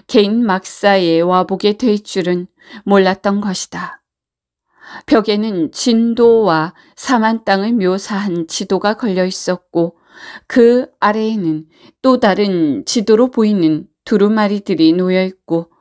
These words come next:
책들이 쌓여 있었다. "오라, 어디 가셨지?"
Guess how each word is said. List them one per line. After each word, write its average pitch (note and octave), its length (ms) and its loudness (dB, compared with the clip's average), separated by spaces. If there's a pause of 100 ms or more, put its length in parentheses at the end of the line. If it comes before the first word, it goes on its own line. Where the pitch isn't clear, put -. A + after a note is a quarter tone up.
(320)
책들이 F3 640 0
쌓여 E3 420 -6
있었다. - 800 -12 (960)
"오라, B3 480 2 (520)
어디 G#3 680 2
가셨지?" - 720 -4